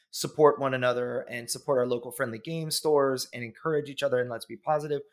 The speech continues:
But the board game consumer, oftentimes including those very same publishers, when they take off the publisher hat and they put on the "Do I like this game or not?" hat, it, you know, it, they, they are very fickle, very fickle, and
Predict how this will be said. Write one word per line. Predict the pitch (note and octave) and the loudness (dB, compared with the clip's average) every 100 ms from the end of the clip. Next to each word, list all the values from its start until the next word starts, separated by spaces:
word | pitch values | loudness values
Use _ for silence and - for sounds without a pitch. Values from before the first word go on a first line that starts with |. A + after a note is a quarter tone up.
| _ _ _ - | _ _ _ 4
But | C3+ B2 - _ | 4 2 -6 _
the | C#3 D3 C#3 B2+ - | -12 -8 -6 -6 0
board | D#3+ - | 0 0
game | F3 D3 | -4 -6
consumer, | - B2 - A#3 A#3+ B2+ A2 - _ _ _ | -8 -8 -6 -4 -2 -4 -4 -12 _ _ _
oftentimes | C3 D#3 - C#3+ D#3+ C3+ B2 - _ | 4 4 4 -4 -4 -4 -6 -10 _
including | C3 B2 - C#3+ C3 E3+ B2+ | -6 -6 -8 -4 -2 -2 -2
those | B2+ A#2+ | -4 -2
very | C3 B2+ | -4 -2
same | A#2+ C3+ A#2+ | -4 -4 -6
publishers, | - F#3 F3 - B2+ A#2+ | -4 -4 -2 -4 -6 -8
when | C3 | -8
they | B2 | -10
take | A#2+ B2 G2 | -10 -10 -10
off | - | -10
the | - | -6
publisher | A#3 G3 - C#3+ | -4 -4 -4 -4
hat | D3 - | -4 -6
and | B2+ | -12
they | |
put | A#2+ C3+ | -14 -8
on | B2+ A#2+ | -8 -6
the | A#2 A2+ A2+ _ _ | -8 -10 -12 _ _
"Do | - C#3+ | 4 6
I | |
like | C#3 D3 | 8 4
this | C3+ - | 2 -6
game | C3 A#2 A#2 A2+ - | -6 -8 -8 -14 -10
or | A#2 | -8
not?" | A#2 A#2 A2+ | -6 -6 -6
hat, | A#2+ A#2 - _ _ _ _ | -8 -10 -12 _ _ _ _
it, | B2 B2+ | -10 -6
you | C#3 | -2
know, | A#2 A#2 - | 0 0 -2
it, | C#3+ - _ _ _ - | -6 -6 _ _ _ -4
they, | D3+ D3 - | -4 -2 -2
they | D3+ | 0
are | D3 | 0
very | - D3 F#3+ | -2 -4 -4
fickle, | - F3 - - - _ | -6 -6 -4 -4 -8 _
very | B2+ C#3+ G3+ A3 | -6 -2 0 -2
fickle, | - D3 D3+ C#3+ - - | -4 -6 -6 -10 -12 -12
and | C3 | -12